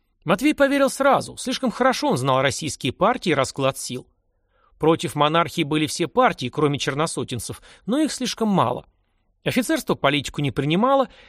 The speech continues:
не участвовало, жизнью солдат свободной от службы времени не интересовалось. Получилось зря. Как только офицеры после службы покидали полки, появлялись разного рода агитаторы от разных партий. Раздавали газеты, агитационные листки, прокламации.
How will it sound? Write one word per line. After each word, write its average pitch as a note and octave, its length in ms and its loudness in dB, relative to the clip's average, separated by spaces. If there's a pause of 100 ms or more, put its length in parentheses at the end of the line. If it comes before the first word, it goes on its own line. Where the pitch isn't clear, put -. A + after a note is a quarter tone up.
(160)
не D#3+ 100 0
участвовало, F#3+ 580 0
жизнью G#3+ 280 0
солдат C#3+ 420 -2
свободной F3 520 0
от - 80 -2
службы F3 320 0
времени F3+ 360 2
не E3+ 60 2
интересовалось. D#3 800 -4 (640)
Получилось B3 680 -2
зря. A#2 440 -2 (640)
Как D3 200 0
только D3+ 260 2
офицеры D3 440 -2
после C#3+ 320 -6
службы C#3 360 -4
покидали C#3 440 0
полки, D#3 440 0
появлялись C#3+ 560 0
разного C#3+ 360 2
рода D#3 160 2
агитаторы C#3+ 560 0
от B2 100 -2
разных C3 360 0
партий. - 480 -2 (640)
Раздавали C#4 440 4
газеты, F#3+ 520 0
агитационные E3+ 640 -2
листки, C#3+ 400 -4
прокламации. C3 920 -2